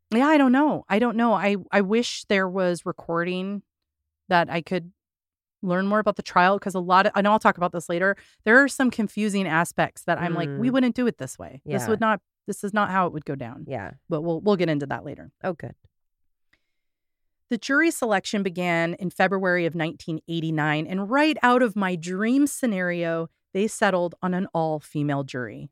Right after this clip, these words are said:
Speaker 2: Ooh, I'm shocked that the, the defense
Speaker 1: I know.
Speaker 2: let that happen.
Speaker 1: I don't know how
Speaker 2: Wow.
Speaker 1: that happened, but it's amazing. They even, their, like, thir-,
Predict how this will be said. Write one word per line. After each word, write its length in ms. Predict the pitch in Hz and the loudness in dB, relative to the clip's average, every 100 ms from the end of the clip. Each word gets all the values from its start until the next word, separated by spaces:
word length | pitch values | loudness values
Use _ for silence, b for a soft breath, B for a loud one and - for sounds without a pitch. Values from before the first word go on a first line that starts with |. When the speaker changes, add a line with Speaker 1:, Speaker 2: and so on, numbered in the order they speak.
| - | -8
Speaker 2:
Ooh, 1040 | - 381 453 466 440 330 202 156 147 147 - | 0 4 6 6 6 4 2 0 -2 -4 -4
I'm 320 | - 214 202 | 2 4 2
shocked 640 | 202 - - 214 165 - _ - | -2 -6 4 6 6 2 _ -8
that 160 | 160 | -8
the, 200 | 170 156 151 _ | -8 -10 -12 _
the 80 | 165 | -10
defense 640 | 147 - 135 135 - - _ _ _ _ _ _ - | -8 -6 -6 -8 -16 -18 _ _ _ _ _ _ -2
Speaker 1:
I 120 | 175 | 0
know. 200 | 160 160 | 2 2
Speaker 2:
let 200 | 175 151 | 2 4
that 160 | 160 147 | 4 2
happen. 400 | 143 127 - 175 | -2 -6 -6 -2
Speaker 1:
I 160 | 170 | -2
don't 200 | 175 180 | 0 -4
know 300 | 170 160 151 - | -4 -6 -6 -8
how 60 | 151 | 0
Speaker 2:
Wow. 180 | 147 | 2
Speaker 1:
that 160 | 160 170 | 4 2
happened, 360 | 180 175 190 190 | 2 -2 -2 -4
but 80 | |
it's 160 | 165 - | -4 -6
amazing. 500 | 151 143 135 139 151 - _ b b | -6 -6 -8 -10 -12 -16 _ b b
They 80 | |
even, 320 | 247 254 285 262 | 2 2 4 4
their, 160 | 226 | 4
like, 240 | 214 185 - _ | 4 2 -2 _
thir-, 280 | 208 196 196 | 2 2 2